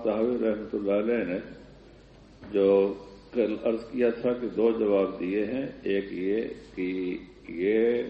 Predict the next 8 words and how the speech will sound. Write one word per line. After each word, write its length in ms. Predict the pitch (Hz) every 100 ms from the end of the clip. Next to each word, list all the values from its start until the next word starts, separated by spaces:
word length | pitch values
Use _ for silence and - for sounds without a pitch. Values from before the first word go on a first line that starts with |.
| - - - - - - - - - - -
مائع 400 | - 92 95 107 113
جاری 340 | 98 98 104 117 117
کے 80 | 113
حکم 460 | 101 95 123 110
میں 100 | 90 92
تھا، 180 | 110 98 95
یعنی 260 | 90 92 95 82
بیر 200 | 90 95